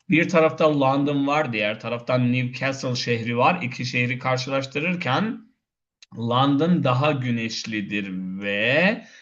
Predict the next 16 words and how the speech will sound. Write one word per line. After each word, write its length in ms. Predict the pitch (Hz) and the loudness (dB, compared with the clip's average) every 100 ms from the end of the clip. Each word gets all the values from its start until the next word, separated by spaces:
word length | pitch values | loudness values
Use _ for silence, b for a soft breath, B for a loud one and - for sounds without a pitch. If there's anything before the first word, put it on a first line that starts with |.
| B | B
yine 360 | 123 123 123 117 | -2 0 0 0
bir 100 | 147 | 0
özellik 680 | 156 135 123 117 113 113 101 | 2 0 0 -2 -4 -6 -4
daha 180 | 101 | -2
getirecek. 640 | 101 104 113 110 143 180 123 | -2 -4 -4 -2 -2 -2 -2
Nereden? 680 | 120 120 107 113 147 123 | 0 2 0 -2 -2 -2
Newcastle'dan. 920 | 110 107 113 104 - 104 104 131 170 175 B B | -4 -6 -6 -6 -6 -8 -4 -2 -4 -6 B B
Hemen 200 | 180 196 | 0 2
yukarı 440 | 202 196 202 202 190 | 2 2 2 2 2
doğru 220 | 190 185 | 0 0
bir 60 | |
gidelim 400 | 175 180 151 139 | -2 0 0 2
bakalım. 560 | 143 139 127 139 - - _ _ _ _ _ _ 120 | -2 -2 -4 -4 -8 -16 _ _ _ _ _ _ -10
Şurayı 260 | 117 117 | -4 -4
bir 80 | 120 | -2
temizleyelim. 840 | 147 143 113 110 104 123 180 175 | 0 0 0 -2 -2 -2 -2 -4